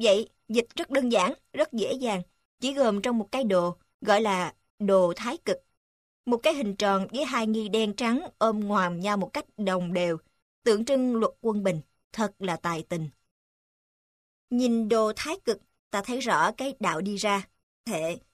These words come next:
và cái đạo đi về, phản. Đạo đi ra,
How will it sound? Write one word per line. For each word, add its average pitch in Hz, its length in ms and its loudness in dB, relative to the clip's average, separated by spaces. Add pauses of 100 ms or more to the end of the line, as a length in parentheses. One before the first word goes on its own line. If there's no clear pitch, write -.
(260)
và 202 200 2
cái 269 120 0
đạo 185 220 -2
đi 208 200 -4
về, 180 260 2 (360)
phản. 190 240 2 (680)
Đạo 208 220 2
đi 240 120 -2
ra, 247 240 -2